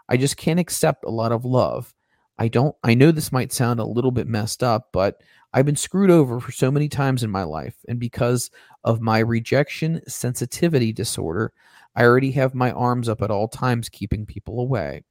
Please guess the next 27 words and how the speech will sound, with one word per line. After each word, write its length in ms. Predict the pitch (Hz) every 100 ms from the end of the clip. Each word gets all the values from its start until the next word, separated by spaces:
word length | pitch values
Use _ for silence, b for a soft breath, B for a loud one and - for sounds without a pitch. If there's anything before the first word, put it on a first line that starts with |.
| b b b b -
I 80 |
am 140 | 117 127
always 400 | 139 147 151 147
the 80 | 135
one 320 | 127 123 135
to 120 | -
leave 280 | 165 180 143
the 100 | -
room. 420 | - 82 65 117 -
I 160 | 120 110
think 380 | - 127 139 -
that 280 | 113 113 - b b b b -
anybody 320 | 147 143 127
talking 460 | - 156 147 123 123
trash 440 | - 165 156 -
about 360 | 117 110 110 113
me, 340 | 117 143 156 _ _ _ _ -
always 320 | 156 135 135
constantly, 760 | - 180 180 - - 95 76 -
it 100 | 120
just 220 | 120 -
continues 580 | - 117 151 147 107 107
to 140 | -
live 440 | 110 117 104 117 123
inside 640 | 110 113 - 78 73 82 -
my 280 | - 107 104
head." 440 | 104 107 67 -